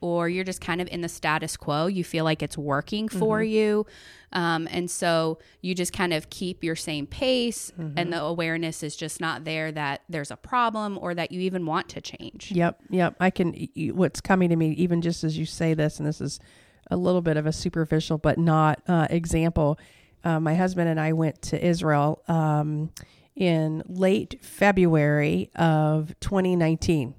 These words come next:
Speaker 1: Mm.
Speaker 2: So it was just before, um, the March date when, uh, covid came crashing down and Avon closed and our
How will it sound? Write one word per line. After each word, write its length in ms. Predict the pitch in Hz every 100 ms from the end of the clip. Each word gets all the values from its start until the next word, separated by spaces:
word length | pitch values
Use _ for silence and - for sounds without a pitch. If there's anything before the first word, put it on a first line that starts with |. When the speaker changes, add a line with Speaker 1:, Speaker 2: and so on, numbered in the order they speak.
| -
Speaker 1:
Mm. 180 | 170 165 _ -
Speaker 2:
So 300 | - 202 196
it 120 | 190
was 340 | 175 165 165 -
just 500 | - 202 220 - -
before, 880 | 202 - - 226 170 151 180 202 -
um, 300 | 170 160 156 -
the 140 | 156 165
March 440 | 165 165 160 -
date 400 | 175 160 151 - - 175
when, 540 | 175 160 156 156 156 -
uh, 420 | 160 160 156 151 - - _ _ _ -
covid 480 | 185 175 170 175
came 460 | - 170 160 160 160 -
crashing 440 | 175 165 - 170
down 440 | 160 147 147 156 -
and 320 | 151 151 156
Avon 360 | 160 147 143 151
closed 460 | - 151 151 -
and 80 | 147
our 200 | 139